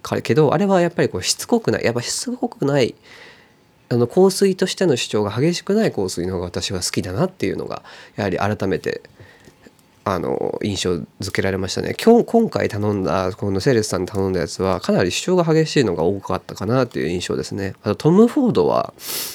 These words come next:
なんか男性的だなっていう印象を得ました。あとは、お-、あの、一番驚いたのはやはりベンハリガンのアンコンプロミシングスワンが、もうインドカレー、チキンカレーの匂い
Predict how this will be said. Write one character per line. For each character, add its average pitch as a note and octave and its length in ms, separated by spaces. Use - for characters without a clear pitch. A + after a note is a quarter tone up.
な C3 80
ん - 20
か - 120
男 A2+ 200
性 C#3+ 200
的 C#3+ 220
だ C#3+ 120
な C#3+ 160
っ C#3+ 40
て - 140
い - 120
う - 40
印 F#2 200
象 F2+ 100
を F2+ 260
得 G2 100
ま F#2+ 120
し - 80
た。 - 160
あ - 100
と C3 200
は、 A2 260
お-、 A#2+ 260
あ B2+ 80
の、 A2 260
一 D3+ 140
番 F#3 120
驚 F3+ 260
い F3 40
た D3 80
の A#2 60
は G2 60
や G#2+ 40
は G#2+ 60
り G2+ 80
ベ B2 120
ン C3 60
ハ D3 80
リ B2+ 80
ガ E2+ 120
ン D2+ 80
の D#2 240
ア G#2+ 100
ン A2+ 80
コ B2 140
ン A#2 120
プ A#2 100
ロ A2+ 80
ミ A2 100
シ A2 140
ン A2 60
グ G#2+ 80
ス - 120
ワ F2 160
ン E2+ 80
が、 - 260
も G2 160
う E2+ 60
イ G#2 80
ン A2+ 60
ド A2+ 100
カ A2 160
レ E2 60
ー、 - 240
チ - 100
キ A#2 100
ン A#2 60
カ A#2 100
レ E2 180
ー - 120
の G2 60
匂 F#2 280
い - 60